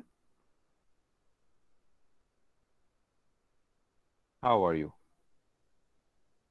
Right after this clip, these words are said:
এই মেসেজটাকে আমি সেন্ড করব, তাহলে এটাকে আমি কিভাবে এনক্রিপ্ট করব? তো এনক্রিপ্ট করার জন্য আমাকে সর্বপ্রথম যে কাজটা করতে হবে, সবগুলো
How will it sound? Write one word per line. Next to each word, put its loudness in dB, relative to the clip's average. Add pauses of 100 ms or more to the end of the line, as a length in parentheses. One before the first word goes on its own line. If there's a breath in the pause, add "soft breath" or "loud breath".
(240)
এই -2
মেসেজটাকে -6
আমি -4
সেন্ড -8
করব, -12 (760)
তাহলে -2
এটাকে -4
আমি -2
কিভাবে -4
এনক্রিপ্ট -6
করব? -12 (760)
তো -6
এনক্রিপ্ট -4
করার 0
জন্য -2
আমাকে -4
সর্বপ্রথম -2
যে -2
কাজটা -4
করতে -6
হবে, -4 (400)
সবগুলো 0